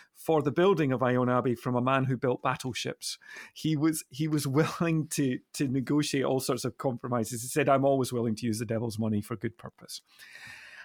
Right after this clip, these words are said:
And, and he, he was a, he was a builder, and it was rooted in his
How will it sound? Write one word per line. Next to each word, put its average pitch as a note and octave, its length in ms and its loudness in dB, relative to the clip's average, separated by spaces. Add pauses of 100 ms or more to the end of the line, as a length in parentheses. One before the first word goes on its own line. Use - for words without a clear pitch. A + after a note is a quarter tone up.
(140)
And, D#3+ 320 4 (880)
and D#3 140 2
he, - 400 -10
he - 240 -8
was F3+ 160 0
a, E3 240 0
he E3 300 -6
was E3+ 180 2
a E3+ 60 2
builder, D#3+ 680 2
and C#3 140 2
it C#3 100 0
was C#3+ 220 0
rooted F#3+ 680 2 (220)
in C#3 160 0
his B2+ 180 0